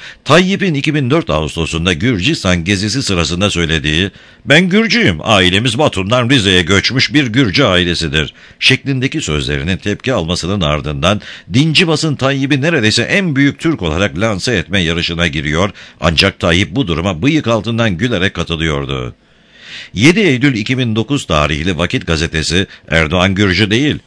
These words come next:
Karadeniz yerlisi" başlığı altında Adanalı tarihçi yazar olarak lanse ettikleri Cezmi Yurtsever adlı birinin yaptığı sözlü araştırmayı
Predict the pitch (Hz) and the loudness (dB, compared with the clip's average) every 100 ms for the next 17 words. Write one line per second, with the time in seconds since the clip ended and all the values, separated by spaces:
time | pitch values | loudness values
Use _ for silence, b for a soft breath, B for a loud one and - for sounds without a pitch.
0 | - 143 190 110 87 73 78 76 78 87 | -2 2 4 2 2 2 0 0 0 0
1 | 85 80 85 101 76 73 82 73 87 95 | 0 0 -2 0 -2 -2 -4 0 0 0
2 | B B - 143 185 170 165 143 143 135 | B B 0 2 2 2 2 2 2 2
3 | 139 156 127 123 127 90 90 78 95 107 | 0 2 2 0 0 0 2 2 2 0
4 | 92 127 - 101 - 85 95 80 131 98 | 2 0 0 -2 0 0 0 2 0 0
5 | 123 113 156 - 85 80 80 82 104 90 | 0 0 0 0 -2 0 0 -2 -2 -2
6 | 90 117 85 80 - 98 85 110 98 85 | 0 0 2 0 0 -4 -2 0 0 0
7 | 123 87 82 - 87 76 73 82 | 0 2 0 0 -4 -2 0 0